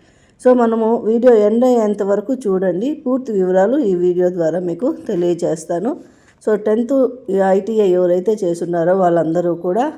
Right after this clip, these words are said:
అప్లై అయితే చేయవచ్చును. ఇక మనం నోటిఫికేషన్ వివరాల్లోకి వెళ్తే, ఇక్కడ మూడు రకాల పోస్టులు అయితే ఇచ్చినారండి.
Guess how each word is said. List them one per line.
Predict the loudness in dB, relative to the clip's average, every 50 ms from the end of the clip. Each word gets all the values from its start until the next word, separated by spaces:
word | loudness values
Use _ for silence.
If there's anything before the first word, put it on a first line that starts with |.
| -14 -16
అప్లై | -16 -12 -8 -4 0 0 2
అయితే | 2 0 0 -2 -2 -6 -6 -6 -12 -20 _ _ _ _ _ _ _ -12 -6 -4
చేయవచ్చును. | -2 0 0 0 -2 -2 -6 -6 -8 -10 -8 -10 -10 -14 -20 _ _ _ _ _ _ _ _ -10
ఇక | -4 -2 -2
మనం | 0 0 -2 -4 -4 -2
నోటిఫికేషన్ | -2 -2 -2 -4 -4 -8 -4 -2 -2 -2 -2 -2 -4 -6 -6 -8 -6
వివరాల్లోకి | -6 -4 -2 -2 0 0 0 0 0 -2 -2 -4 -4
వెళ్తే, | -4 -4 -4 -4 -4 -4 -4 -4 -4 -6 -10 -20 -20 -20 _ _ _ -14
ఇక్కడ | -10 -2 0 2 2 2 2 0 -2
మూడు | -2 0 2 2 2
రకాల | 2 0 -2 0 -2 -2 -2 -2
పోస్టులు | -2 -2 -4 -4 -4 -4 -4 -2 -2
అయితే | -2 -2 -2 -2
ఇచ్చినారండి. | -2 -4 -4 -8 -10 -6 -4 -2 -2 -2 -2 -4 -6 -8 -10 -10